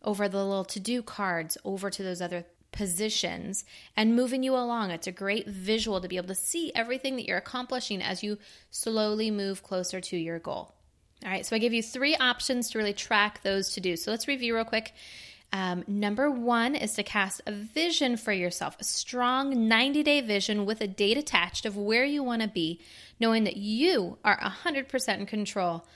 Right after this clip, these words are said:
of where you're gonna be going. Number two is to list out all of those to-dos that you need to do in order to move you there.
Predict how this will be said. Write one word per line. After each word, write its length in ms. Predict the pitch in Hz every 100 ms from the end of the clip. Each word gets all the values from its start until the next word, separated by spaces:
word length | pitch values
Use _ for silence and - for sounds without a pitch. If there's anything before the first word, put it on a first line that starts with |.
| - _ -
of 160 | 202
where 360 | 185 196 185 185
you're 200 | 214 214
gonna 200 | 196 190
be 140 | 185 220
going. 460 | 233 220 165 - - _
Number 280 | 214 220 240
two 480 | 247 - 339 277 214
is 120 | 220
to 220 | 220 285 269
list 460 | 277 339 381 -
out 300 | 254 233 - -
all 260 | 220 254 277
of 120 | 254
those 260 | 233 226 -
to-dos 500 | 220 202 180 170 - - - - -
that 120 | 196
you 340 | 190 202 262
need 160 | 294 302
to 60 | 233
do 220 | 196 -
in 120 | 190
order 280 | - 190 190
to 200 | - 220
move 420 | 214 208 202 185
you 360 | 190 185 185 190 _ _
there. 520 | 180 180 147 67 196